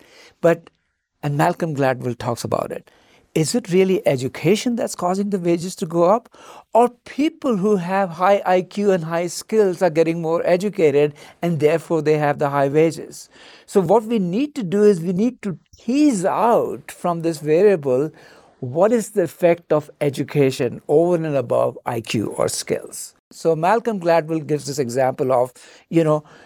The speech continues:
your birth, what month you were born in. Depending on that,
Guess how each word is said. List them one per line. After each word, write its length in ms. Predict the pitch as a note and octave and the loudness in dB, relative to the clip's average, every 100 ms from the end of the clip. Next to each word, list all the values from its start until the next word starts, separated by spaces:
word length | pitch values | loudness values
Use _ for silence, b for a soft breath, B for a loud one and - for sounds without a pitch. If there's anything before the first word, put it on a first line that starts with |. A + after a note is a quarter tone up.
| B | B
your 280 | C#3+ D#3+ D3+ | -4 0 0
birth, 600 | G#2 F3+ G3 A2 - - | 0 2 4 2 -8 -10
what 460 | A#2+ E3 F3 - b b b b b b _ _ _ | 2 2 2 -10 b b b b b b _ _ _
month 540 | C#3+ C#3+ E3+ A#3+ B3+ | -8 -4 2 2 2
you 140 | F#3+ E3+ | -2 0
were 100 | D3+ | 0
born 360 | C3 B2 A2 G2 | 2 2 0 -2
in. 240 | A2+ - B B B | -10 -14 B B B
Depending 460 | E3+ G3+ A#3+ B3+ A3 | -4 0 0 0 -2
on 180 | F#3+ | -2
that, 380 | F3 G#3+ G3+ F3 | 2 4 4 0